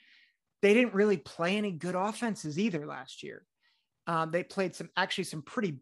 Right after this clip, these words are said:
bad offenses. Um, Wisconsin was pretty weak at, by the end of the season. Um, Northwestern was not a very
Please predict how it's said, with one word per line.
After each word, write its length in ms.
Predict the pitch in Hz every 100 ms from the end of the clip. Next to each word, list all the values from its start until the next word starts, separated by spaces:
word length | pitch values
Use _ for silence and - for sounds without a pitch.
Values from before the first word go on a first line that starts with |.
| -
bad 260 | 208 214 196
offenses. 840 | 151 - 143 131 - 143 139 - _ _ _ _
Um, 540 | 165 156 151 147 139 131
Wisconsin 720 | 180 170 - 196 214 208 214
was 140 | 180 -
pretty 320 | - 180 151
weak 280 | 151 143 151
at, 120 | 147 -
by 140 | 156
the 120 | 151
end 140 | 147 143
of 60 |
the 80 | 135
season. 600 | - 151 139 135 127 127 - -
Um, 540 | 160 147 143 139 135 _ _ _ -
Northwestern 800 | 180 196 180 151 196 190 208 185
was 160 | 160 147
not 180 | 160 156
a 60 |
very 400 | 143 151 151 143